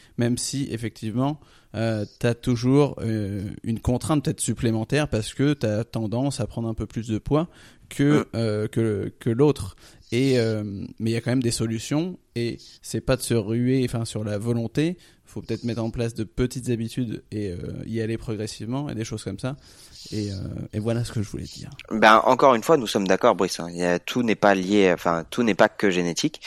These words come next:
Speaker 2: Et tu l'as très bien dit, quand je dis il y a des bonnes et des mauvaises génétiques, c'était, euh, au sens où,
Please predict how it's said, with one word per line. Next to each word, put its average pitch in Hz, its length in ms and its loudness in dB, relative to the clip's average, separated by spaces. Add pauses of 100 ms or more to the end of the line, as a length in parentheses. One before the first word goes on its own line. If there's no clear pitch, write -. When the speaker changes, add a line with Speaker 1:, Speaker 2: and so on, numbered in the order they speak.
(260)
Speaker 2:
Et 85 220 2
tu - 160 -4
l'as 87 80 6
très - 200 -2
bien 87 180 -2
dit, 117 120 -2
quand 95 140 -2
je 85 100 -4
dis 95 100 -4
il 90 40 -4
y 92 80 4
a 87 40 6
des 90 100 2
bonnes 101 240 4
et 87 60 2
des 87 100 0
mauvaises 87 320 2
génétiques, 85 480 -2
c'était, 95 400 0
euh, 82 240 0 (380)
au 85 80 -6
sens - 340 -2
où, 73 220 -8